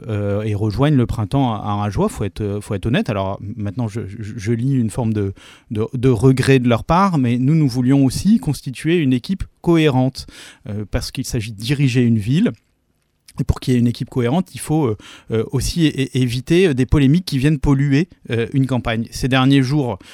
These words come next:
je pense que chacun peut constater, euh, ce qui s'est passé avec un certain nombre de propos de dirigeants, euh, euh, de L F I qui, il faut le dire, euh, euh, posent la question de son caractère républicain et dégradent l'image de la gauche et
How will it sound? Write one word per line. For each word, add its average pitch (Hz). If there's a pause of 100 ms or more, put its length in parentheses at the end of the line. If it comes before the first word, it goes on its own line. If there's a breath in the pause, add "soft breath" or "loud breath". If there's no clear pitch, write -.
(120)
je 120
pense 131
que 120
chacun 143
peut 135
constater, 139
euh, 110
ce -
qui 127
s'est -
passé 220
avec 127
un 117
certain 113
nombre 117
de 110
propos 131
de 127
dirigeants, 120
euh, - (380 loud breath)
euh, 110
de 113
L 120
F -
I 143
qui, 120 (680 loud breath)
il 175
faut 214
le 185
dire, 190
euh, 127
euh, 120
posent 151
la 139
question 160
de 127
son 131
caractère 123
républicain 143
et 190
dégradent 147
l'image 156
de 131
la 135
gauche 190
et 151